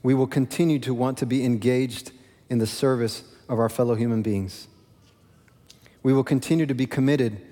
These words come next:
to partnering with local community-based organiz-, organizations in order to promote unity amidst diversity,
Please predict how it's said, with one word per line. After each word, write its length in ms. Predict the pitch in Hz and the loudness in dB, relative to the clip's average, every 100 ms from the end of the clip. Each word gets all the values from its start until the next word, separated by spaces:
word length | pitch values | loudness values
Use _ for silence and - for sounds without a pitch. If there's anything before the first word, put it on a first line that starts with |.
| - - - | -20 -20 -6
to 100 | 131 | -6
partnering 640 | - 170 156 139 123 120 | 0 0 2 0 0 0
with 100 | 113 | 0
local 560 | 131 143 147 131 127 - - | 0 0 0 -2 -4 -14 -10
community-based 640 | - 131 147 139 131 127 131 | -2 2 2 2 0 0 0
organiz-, 480 | 123 123 120 110 | 0 0 0 -2
organizations 760 | 131 127 123 113 123 120 107 95 | -2 2 2 2 0 0 -4 -4
in 180 | - 127 | -2 2
order 220 | 135 139 | 2 0
to 120 | - | -4
promote 380 | 123 131 131 139 | -4 0 0 0
unity 480 | 135 165 147 107 90 - - - - - | 0 2 2 0 -4 -12 -20 -20 -20 -4
amidst 340 | 127 127 - | 0 0 0
diversity, 580 | 127 113 113 - 101 95 | -2 0 0 -2 -6 -6